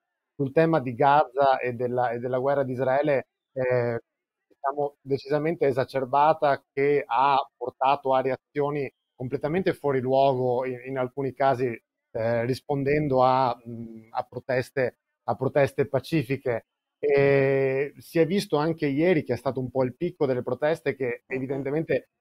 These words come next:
Speaker 1: qualcosa devono, de-, devono aver capito al Ministero dell'Interno, nel senso che ieri non ce ne sono state di queste risposte, ci sono state in realtà, eh, la sera prima, la sera prima a Napoli,
Speaker 2: Eh.
Speaker 1: però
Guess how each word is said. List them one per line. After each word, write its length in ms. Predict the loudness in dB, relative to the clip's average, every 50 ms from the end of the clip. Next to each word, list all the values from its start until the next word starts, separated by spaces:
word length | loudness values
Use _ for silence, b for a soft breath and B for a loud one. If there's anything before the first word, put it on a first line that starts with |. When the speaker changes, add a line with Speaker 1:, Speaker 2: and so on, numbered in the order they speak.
| _ _ _ _ _
Speaker 1:
qualcosa 800 | 4 4 6 6 4 4 8 8 8 8 8 8 8 8 6 4 -2
devono, 1400 | -12 -2 0 0 2 2 0 -2 -2 -2 -2 0 0 0 0 0 0 0 0 2 2 2 2 2 0 0 -2 -2
de-, 180 | -2 -2 -4 -4 -8 -6
devono 320 | -6 -4 -4 -4 -4 -4
aver 180 | -4 -4 -6 -4
capito 360 | -6 -8 -6 -6 -2 -2 -2
al 100 | -2 -2
Ministero 400 | -4 -10 -10 -6 _ -2 -2 0
dell'Interno, 560 | -2 -4 -6 -6 -4 0 2 2 4 2 0
nel 100 | -2 -4
senso 300 | -6 -6 -8 -8 -8 -6
che 120 | -2 -2 -2
ieri 560 | -2 0 0 2 2 2 2 0 -2 -4 -8
non 220 | -8 -6 -6 -6
ce 140 | -6 -8 -10
ne 80 | -10 -10
sono 260 | -10 -10 -6 -6 -6
state 400 | -6 -2 2 2 2 2 2 -2
di 100 | -8 -6 -6
queste 380 | -6 -6 -6 _ -12 -14 -14 _ _
risposte, 580 | -14 -14 -14 _ _ 0 0 0 -2 -4 -10 -10
ci 100 | -10 -10
sono 160 | -10 -8 -10
state 220 | -6 -6 -6 -6 -4
in 80 | -6
realtà, 340 | -6 -6 -2 -2 -2 -2 -2 b b b b b b b b b
eh, 640 | 2 4 4 6 6 6 6 6 6 4 4 2 2
la 140 | 2 0 0
sera 300 | 0 0 0 0 0 0
prima, 420 | 0 0 0 0 0 -2 -4 -4 -4
la 120 | -6 -6
sera 260 | -6 -4 -2 -2 -2
prima 320 | -2 -4 -6 -4 -2 -2 -2
a 40 |
Napoli, 440 | 0 0 -2 -2 -2 -2 -4 -4 -4
Speaker 2:
Eh. 160 | -8 -12 -18 -20 _ _ _
Speaker 1:
però 260 | 2 6 6 6 6